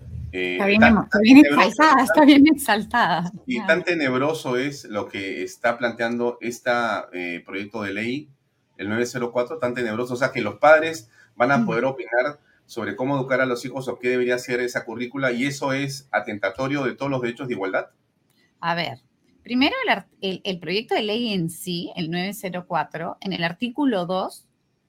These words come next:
Speaker 2: reconoce la rectoría del Ministerio de Educación. Y en el artículo cinco dice que finalmente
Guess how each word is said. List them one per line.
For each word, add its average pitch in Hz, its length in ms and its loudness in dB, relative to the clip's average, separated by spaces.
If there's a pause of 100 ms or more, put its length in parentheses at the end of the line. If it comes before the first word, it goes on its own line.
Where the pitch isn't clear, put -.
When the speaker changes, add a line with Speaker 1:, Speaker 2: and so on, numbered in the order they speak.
(100)
Speaker 2:
reconoce 214 600 0
la 202 120 0
rectoría 175 840 -4
del 165 180 -8
Ministerio 156 520 -6
de 156 40 -6
Educación. - 540 -14 (1160)
Y 196 100 -4
en 196 60 2
el 185 120 2
artículo 262 500 -2
cinco 262 480 0 (240)
dice 220 580 -6
que 208 100 -6
finalmente 262 960 2